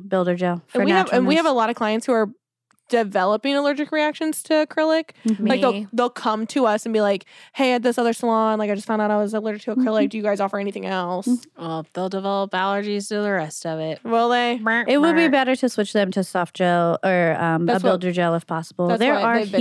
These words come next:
Speaker 2: doing.
Speaker 1: hema-free products, which is the most common, um, ad-,
Speaker 2: Allergen.
Speaker 1: allergen. Um, but, you know, it really depends. If they're using, like, a low quality,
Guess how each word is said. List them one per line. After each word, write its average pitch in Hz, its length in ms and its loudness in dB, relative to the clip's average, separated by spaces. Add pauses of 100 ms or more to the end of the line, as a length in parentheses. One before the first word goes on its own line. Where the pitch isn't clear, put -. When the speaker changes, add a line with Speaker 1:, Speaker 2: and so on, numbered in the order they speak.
Speaker 2:
doing. 233 60 4
Speaker 1:
hema-free 196 880 0
products, 294 500 0
which 208 160 -2
is 185 200 -2
the 180 100 0
most 175 320 -2
common, 190 680 0
um, 185 360 2
ad-, 220 280 0
Speaker 2:
Allergen. 220 420 -2
Speaker 1:
allergen. 202 460 2 (440)
Um, 196 420 2
but, 214 500 0 (400)
you 226 180 2
know, 208 160 4
it 208 120 4
really 214 220 2
depends. 180 400 0
If 175 100 -4
they're 240 180 2
using, 196 320 4
like, 180 180 0
a 170 60 2
low 180 480 4
quality, 170 680 -2